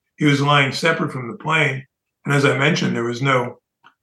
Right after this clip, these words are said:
uh, vi-, visibly fatal marks on his body otherwise. Um, I believe they got there. The original, I, I believe Croatian intelligence got there immediately. They knew where it went. They got there. They had their, uh, marching orders.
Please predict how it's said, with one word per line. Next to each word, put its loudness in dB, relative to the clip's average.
uh, -2
vi-, 2
visibly 2
fatal 0
marks -2
on -6
his -8
body -4
otherwise. -6
Um, -2
I 2
believe 2
they 2
got 2
there. -4
The 2
original, 0
I, 0
I -6
believe -4
Croatian -2
intelligence -4
got -4
there -2
immediately. 0
They -6
knew -4
where 0
it -8
went. 0
They -4
got 2
there. 2
They -4
had 0
their, -2
uh, -2
marching -2
orders. -2